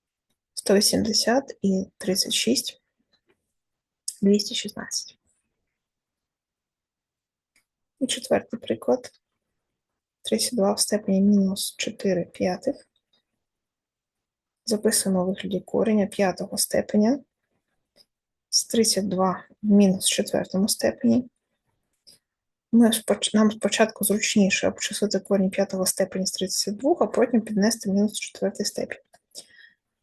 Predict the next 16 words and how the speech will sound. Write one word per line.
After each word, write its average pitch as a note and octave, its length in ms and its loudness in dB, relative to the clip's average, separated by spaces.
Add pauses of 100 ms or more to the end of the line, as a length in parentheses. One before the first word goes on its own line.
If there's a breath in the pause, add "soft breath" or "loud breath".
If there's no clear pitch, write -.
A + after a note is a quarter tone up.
Е, F3 380 -2 (380)
тридцять A3+ 320 4
два A#3 240 4
це, - 180 -2 (180)
це - 160 2
є G3+ 200 4
сте-, - 360 -2
п'ятою G#3 380 -2
степеню F#3 460 -2
двійки, F3 480 0
отже, G#3 200 2
ми G3 160 2
записуємо, G3 600 -2
що - 140 -8
це G#3+ 160 2
два. F#3 320 2